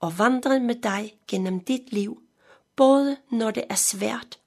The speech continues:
og tungt, men også i glædens tider. Lad os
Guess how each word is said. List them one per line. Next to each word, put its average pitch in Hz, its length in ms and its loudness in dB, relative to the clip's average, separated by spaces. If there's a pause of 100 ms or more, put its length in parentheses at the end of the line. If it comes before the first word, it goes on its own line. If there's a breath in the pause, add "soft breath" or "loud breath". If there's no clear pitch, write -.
og 262 180 -6
tungt, - 440 -6 (480)
men 160 340 -8
også 269 400 -2 (280)
i 269 140 -4
glædens 185 580 -6 (220)
tider. 170 320 -6 (1000 soft breath)
Lad 233 320 -2
os - 260 -4